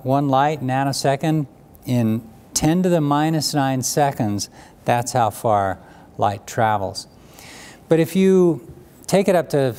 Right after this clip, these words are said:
length and, uh, up to scales which were a little bit more familiar, and you look at how far light travels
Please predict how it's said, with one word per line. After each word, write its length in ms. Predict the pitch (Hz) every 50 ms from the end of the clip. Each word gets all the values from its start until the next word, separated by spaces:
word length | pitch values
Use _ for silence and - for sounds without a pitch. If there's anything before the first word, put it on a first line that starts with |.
| - - -
length 440 | 127 131 139 151 151 139 - - -
and, 320 | 139 127 120 117 113 120 - -
uh, 440 | 123 120 120 123 - - - 117 - - - - - -
up 180 | 135 131 - -
to 60 | 123
scales 520 | - - - 151 147 147 143 143 131 - -
which 240 | 120 110 107 -
were 160 | - 117 110 113
a 40 |
little 200 | 117 143 156 160
bit 160 | 139 135 135 120
more 240 | 117 117 113 110
familiar, 760 | - - - 110 110 117 131 147 147 135 117 98 92 92 92 92 - - - - - - - - - -
and 180 | 127 135 139
you 100 | 135 131
look 340 | 135 147 160 156 - - -
at 220 | 127 127 123 127 -
how 180 | - 139 131
far 240 | 120 - 139 127 120
light 260 | 117 110 107 104 107
travels 720 | - - 131 131 123 123 123 117 107 98 92 - - - -